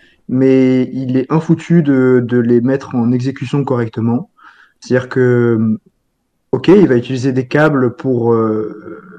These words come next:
faire, euh, des, des sauts, euh, magnifiques à, à ces, ces personnages, euh, qui, qui font du kung-fu.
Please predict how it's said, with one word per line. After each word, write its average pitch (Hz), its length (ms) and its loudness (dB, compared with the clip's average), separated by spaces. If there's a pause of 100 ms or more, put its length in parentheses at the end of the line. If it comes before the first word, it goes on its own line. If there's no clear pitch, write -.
(140)
faire, 131 340 -4
euh, 113 220 0
des, 117 280 0
des 113 180 -4
sauts, 143 440 0
euh, 113 180 2
magnifiques 131 580 -2
à, 107 640 -2
à 113 100 -6
ces, 113 300 -2
ces 110 200 -4
personnages, 131 600 -2
euh, 107 220 -2
qui, 110 200 -12
qui - 100 -18
font 131 100 -4
du 123 100 0
kung-fu. 123 340 0